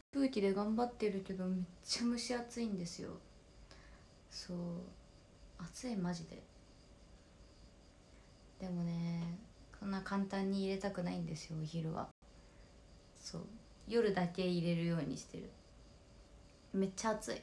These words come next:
本当に暑いの。でもね、つけたくない、簡単に、私は。そう、私はもうつけたくないんです。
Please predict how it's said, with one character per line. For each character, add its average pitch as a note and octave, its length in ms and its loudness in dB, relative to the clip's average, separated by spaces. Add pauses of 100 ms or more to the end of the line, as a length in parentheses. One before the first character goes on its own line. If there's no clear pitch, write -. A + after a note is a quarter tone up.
(120)
本 C4 140 2
当 C4+ 160 0
に C4 120 8
暑 B3 240 2
い A#3 100 0
の。 - 60 -2 (1200)
で A#3 160 2
も A3 160 2
ね、 G#3 680 2 (160)
つ - 140 -6
け B3+ 100 6
た B3+ 140 8
く A#3+ 100 6
な A#3 240 12
い、 A3 60 2
簡 G#3 240 4
単 G#3 240 6
に、 G3+ 160 2
私 F#3+ 460 0
は。 G3 200 4 (4000)
そ - 160 -6
う、 F#3 60 0
私 G3+ 360 -2
は G#3+ 160 0
も G#3+ 400 -2
う G#3 100 -4
つ - 140 -8
け B3 140 2
た D4+ 140 10
く D4+ 100 6
な D4 200 12
い E4 100 8
ん C#4+ 120 8
で A#3+ 100 6
す。 F3 320 -2